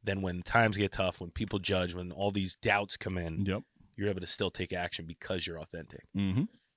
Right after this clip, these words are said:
Speaker 2: I love that.
Speaker 1: You know?
Speaker 2: Um, and the, the funniest thing about all of this is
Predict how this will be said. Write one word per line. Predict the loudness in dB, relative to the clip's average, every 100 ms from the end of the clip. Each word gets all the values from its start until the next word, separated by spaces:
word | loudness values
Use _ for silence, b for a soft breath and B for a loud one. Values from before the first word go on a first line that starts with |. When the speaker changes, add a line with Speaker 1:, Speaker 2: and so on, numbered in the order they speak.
| _
Speaker 2:
I | -6
love | -4 -4
that. | -8 -10
Speaker 1:
You | -8
know? | -8 -12 _ -4 2
Speaker 2:
Um, | 4 4 4
and | 2
the, | 2
the | 0 -2
funniest | 4 6 6 2
thing | 0 2
about | 2 0
all | 4 6 6
of | 4
this | 0 -2 -12 _ _ _ _ _ _ _
is | 2 4 4 2 -2 -2